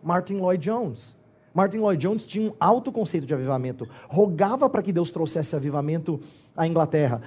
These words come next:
mas ele diz nunca ter experimentado. No entanto, ele pregava dominicalmente pra milhares de pessoas que iam pra lá ouvir a pregação sadia da palavra de Deus. Aí você diz assim, "Lloyd Jones, será que você não experimentou?" Ah, quem tem um conceito mais baixo,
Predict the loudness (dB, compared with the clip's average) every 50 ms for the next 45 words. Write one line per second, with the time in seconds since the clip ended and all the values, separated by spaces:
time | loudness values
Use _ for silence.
0 | -4 -2 0 0 2 0 0 -2 -4 -4 -4 -2 -2 -2 -2 -4 -4 -4 -6 -4
1 | -4 -4 -4 -4 -4 -4 -6 -6 -12 -16 _ _ _ _ _ _ _ -20 -12 -4
2 | 0 0 0 0 0 0 0 2 2 2 0 0 2 2 2 4 4 2 2 0
3 | 0 -2 -4 -6 -10 -12 0 2 4 4 4 2 0 -2 -2 0 0 0 2 0
4 | 0 -2 -4 -6 -4 -4 -4 -2 -2 -2 -2 -2 2 2 2 2 2 0 0 0
5 | 0 -2 -4 -6 -6 -6 -6 -6 -4 -4 -2 0 0 0 -2 -4 -6 -10 -8 -4
6 | -2 0 0 0 0 0 0 2 2 0 0 0 -2 -2 -4 -4 -4 -6 -6 -6
7 | -8 -8 -6 -4 -4 -2 -2 -2 -4 -6 -10 -14 -20 -20 _ -14 -12 -10 -10 -8
8 | -8 -4 -2 -2 -2 -4 -6 -8 -10 -10 -8 -6 -6 -6 -6 -6 -8 -8 -8 -6
9 | -6 -6 -6 -6 -8 -12 -20 -20 _ _ _ _ _ _ _ _ _ _ -20 0
10 | 2 4 4 4 2 -2 -2 0 0 0 0 0 0 0 2 6 6 6 6 6
11 | 2 2 2 2 2 2 0 -2 0 0 0 0 -2 -2 -4 -2 -2 -4 -4 -4
12 | -2 -2 -2 -2 -2 4 6 8 8 8 6 0 -14 -20 -20 -20 -20 -20 -20 -10
13 | -6 -4 -4 -4 -6 -8 -2 0 2 2 2 2 2 2 2 2 2 0 0 0
14 | 0 0 0 2 2 2 2 2 0 0 -2 -2 -2 -4 -6 -8 -10